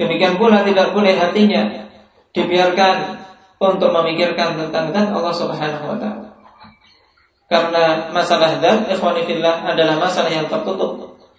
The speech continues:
yang tidak dijelaskan kepada makhluknya. Yang menjadi kewajiban hamba adalah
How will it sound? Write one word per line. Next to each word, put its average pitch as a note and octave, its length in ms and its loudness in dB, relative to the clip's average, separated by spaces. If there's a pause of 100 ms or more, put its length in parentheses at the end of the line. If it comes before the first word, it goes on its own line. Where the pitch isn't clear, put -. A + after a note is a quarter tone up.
(180)
yang F3 240 0
tidak G#3+ 480 2
dijelaskan F3 720 0
kepada D#3+ 400 0
makhluknya. - 560 -8 (1120)
Yang E3+ 240 2
menjadi G3+ 560 2
kewajiban F#3 480 4
hamba F#3+ 400 2
adalah F3 320 2